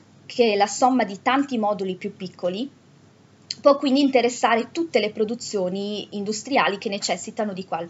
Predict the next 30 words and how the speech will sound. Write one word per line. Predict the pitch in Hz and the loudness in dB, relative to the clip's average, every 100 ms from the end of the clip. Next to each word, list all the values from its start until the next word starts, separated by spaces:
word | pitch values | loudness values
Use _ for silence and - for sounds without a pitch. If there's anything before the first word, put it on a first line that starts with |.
| - | -12
eh, | - 196 180 | -6 -4 -4
di | 175 196 | -8 -6
quel | 196 190 | -6 -6
tipo | 185 180 202 | -10 -8 -8
di | 180 | -6
servizio. | - 151 175 170 - 156 - - - - - - - - - - - - - - | -8 -10 -12 -16 -10 -10 -10 -14 -20 -20 -20 -20 -20 -20 -20 -20 -20 -20 -10 2
Inoltre | 311 320 262 262 392 | 6 6 6 4 2
la | 330 226 | 4 2
caratteristica | - 233 240 262 285 330 311 | 2 2 2 0 0 0 0
più | 277 262 | 0 0
interessante | 233 226 233 320 320 240 | 0 0 0 -2 -2 0
dell'ICAT | 202 233 - 185 190 262 | -2 -4 -2 -2 0 0
è | |
che | 262 | 0
sarebbe | 262 285 277 233 220 285 285 - | -2 2 2 2 2 2 0 0
un | 247 233 220 208 196 | 0 0 2 2 2
reattore | 240 269 277 - 262 285 | 6 4 4 0 2 4
molto | 262 233 220 233 | 4 2 2 -2
piccolo, | - 143 - - 131 160 - - | -2 -10 -6 -2 -2 -2 -8 -4
proprio | - 240 254 | 0 2 2
un | 240 | 2
mini | 269 302 | 2 4
reattore, | 262 208 - 269 196 | 4 2 2 0 0
grande | 196 240 247 247 | 2 2 4 2
quasi | 254 262 294 | 4 2 0
come | - 240 | -4 -2
un, | 220 202 | -2 -4
semplicemente | - 220 226 240 254 220 226 | -2 -2 -2 -4 -2 -2 -4
uno | 240 | -4
scaldabagno, | - - 175 175 190 175 143 170 | -4 -4 -2 -2 -2 -4 -8 -10